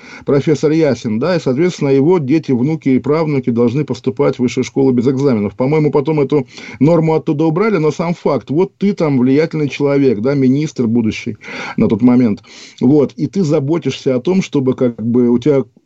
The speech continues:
к ногам упала вся страна, да, все государство, а ты заботишься о том, чтобы твоим детям,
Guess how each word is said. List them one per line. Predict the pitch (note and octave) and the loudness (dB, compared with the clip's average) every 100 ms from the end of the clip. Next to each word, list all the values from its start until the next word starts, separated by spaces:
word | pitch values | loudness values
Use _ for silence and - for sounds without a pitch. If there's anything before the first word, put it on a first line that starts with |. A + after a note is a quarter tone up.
| _ | _
к | - | -4
ногам | D3 C#3+ F3 | -2 0 0
упала | D3 D3+ C#3+ C3 | 0 2 2 0
вся | A2+ D3 | 0 -4
страна, | C3 C#3+ D3 B2 | -4 -4 -4 -2
да, | A2+ | -2
все | - B2 | -2 -2
государство, | A#2+ D3 C3 G2+ A#2 | 0 0 0 0 -4
а | A2 | -2
ты | C#3 | 0
заботишься | B2+ B2+ D#3+ C#3+ B2+ | 0 0 -4 -4 -2
о | A#2+ | -2
том, | D3 C#3+ | -2 -4
чтобы | - A#2+ | -2 -2
твоим | A#2 B2 B2 | 0 2 4
детям, | A#2+ C3 C3+ | 2 2 0